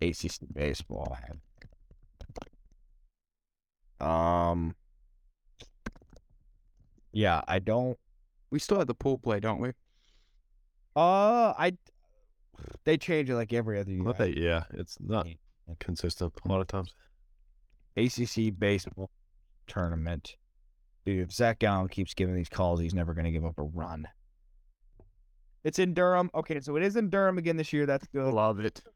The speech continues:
Speaker 1: In there?
Speaker 2: No, but I wanna go so bad.
Speaker 1: It's really nice. I like it a lot.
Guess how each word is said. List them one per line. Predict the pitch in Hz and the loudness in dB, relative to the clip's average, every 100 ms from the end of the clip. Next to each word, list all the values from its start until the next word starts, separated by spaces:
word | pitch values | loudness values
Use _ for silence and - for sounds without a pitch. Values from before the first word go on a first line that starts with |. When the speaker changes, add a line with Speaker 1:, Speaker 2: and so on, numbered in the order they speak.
| - | -6
Speaker 1:
In | 208 | 0
there? | 233 240 _ _ _ _ _ _ _ _ _ _ _ - | 2 0 _ _ _ _ _ _ _ _ _ _ _ 0
Speaker 2:
No, | 120 104 - | 4 4 2
but | - | 2
I | 127 | 2
wanna | 120 113 | 4 2
go | 110 | 0
so | 107 107 | 2 2
bad. | 101 104 - _ _ _ | 4 2 0 _ _ _
Speaker 1:
It's | 165 147 | -4 0
really | 147 151 143 | 2 4 4
nice. | 135 131 131 - - _ _ _ _ _ _ _ - | 2 2 0 -4 -14 _ _ _ _ _ _ _ 2
I | 156 | 4
like | 156 147 | 4 2
it | |
a | 147 | 2
lot. | 139 147 143 | 4 4 0